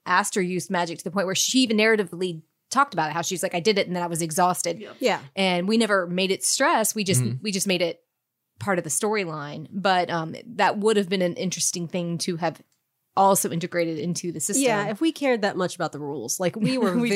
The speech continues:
Speaker 3: very
Speaker 1: not.
Speaker 3: into this whole fucking story.
Speaker 1: <laughs>
Speaker 4: Yeah.
Speaker 1: We just wanna tell a good story. <laughs> Um,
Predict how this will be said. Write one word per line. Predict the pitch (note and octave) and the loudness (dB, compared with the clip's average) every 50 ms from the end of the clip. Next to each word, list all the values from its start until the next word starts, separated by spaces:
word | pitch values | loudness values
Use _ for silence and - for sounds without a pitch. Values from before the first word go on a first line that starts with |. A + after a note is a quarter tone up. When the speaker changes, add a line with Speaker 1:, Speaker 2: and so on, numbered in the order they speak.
| G3+ G3 | 2 2
Speaker 3:
very | F#3 F3+ F3+ | 2 2 2
Speaker 1:
not. | F3 | 2
Speaker 3:
into | F3 E3+ E3+ | 2 2 2
this | E3 D4 C4 | 2 0 0
whole | - D#4 - | 0 0 0
fucking | - E4+ E4+ - D#4 - D3 | 2 0 0 0 0 -2 -2
story. | - B3+ A#3 D4+ C#4 C#4 - E4+ - | -2 -2 -2 -2 -2 0 -2 -2 0
Speaker 1:
<laughs> | - | 0
Speaker 4:
Yeah. | D4 D4 - D4+ D4+ C#4+ C#4 C#4+ | 0 0 0 2 2 0 0 0
Speaker 1:
We | E4 | 0
just | E4 C#4 A#3+ A3+ | -2 -2 -2 -2
wanna | A#3+ A3 G3 | -2 -2 -2
tell | F3 G#3+ G#3+ | 0 0 0
a | G#3+ G3+ | 0 -2
good | G3+ G3+ F3 | -4 -6 -6
story. | - - - - G3+ - - B3 - - - - - - | -6 -4 0 0 0 2 2 -2 -2 -2 -6 -18 -18 -12
<laughs> | - - B3+ - - | -8 -8 -8 -6 -4
Um, | - E3+ E3+ E3 E3 E3+ | -2 -2 -2 -2 -2 -6